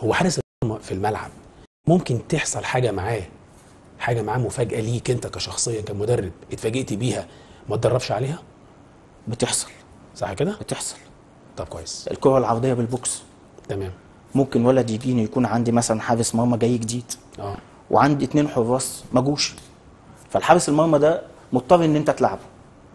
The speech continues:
Speaker 2: اتفاجئ بكرة عرضية ما، ما عرفش يضربها بالبوكس.
Speaker 1: اه.
Speaker 2: بالتالي أنت لازمًا تركز على النقطة دي مع حارس المرمى.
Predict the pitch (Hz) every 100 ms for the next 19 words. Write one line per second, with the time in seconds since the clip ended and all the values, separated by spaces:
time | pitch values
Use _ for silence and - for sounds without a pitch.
0 | - - - - 131 - 208 180 147 139
1 | 190 165 135 127 147 170 156 - 160 190
2 | - 165 180 170 147 143 131 - - -
3 | - 95 - - - - - - 127 -
4 | 208 185 147 180 180 165 151 - 135 165
5 | - 131 113 113 117 135 117 110 120 -
6 | 113 110 95 95 92